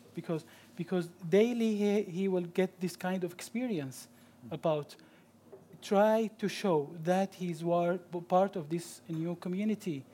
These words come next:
He try hard to learn the Norwegian language, the Norwegian cultural, and also the values. And I will, I will, I will share something also with you about my son. He, he tried to learn himself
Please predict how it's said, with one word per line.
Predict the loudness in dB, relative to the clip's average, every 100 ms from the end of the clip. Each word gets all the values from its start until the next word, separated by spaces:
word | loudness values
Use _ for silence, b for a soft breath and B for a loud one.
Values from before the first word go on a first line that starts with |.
| B B B
He | -2 -2
try | -2 0 2 4 2
hard | 2 4 6 6 4 -4
to | -2
learn | 0 0 -2
the | -4
Norwegian | -6 -6 -6 -6 -2
language, | -2 -2 -6 -8
the | -8
Norwegian | -8 -8 -8 -10
cultural, | -2 -2 -2 -2 -2 -2 B B B
and | -2 0
also | 0 -2 0 0 0 -2 B B
the | -2
values. | 6 6 6 -2 -2 0
And | 0 2
I | 4
will, | 4 4 0
I | 2
will, | 4 4 0 2
I | 4
will | 2
share | 2 0
something | 0 -2 -2 -2
also | -4 -2 -4
with | 0 0
you | 0
about | 0 -2 -2
my | -2 -2
son. | 0 -2 -2 _ _ _ _ -20 B B B B
He, | 0 2 2
he | -2 -2 -2
tried | 2 6 6 4 -2
to | -2 -2 0
learn | 2 4 4 2
himself | 2 4 6 6 4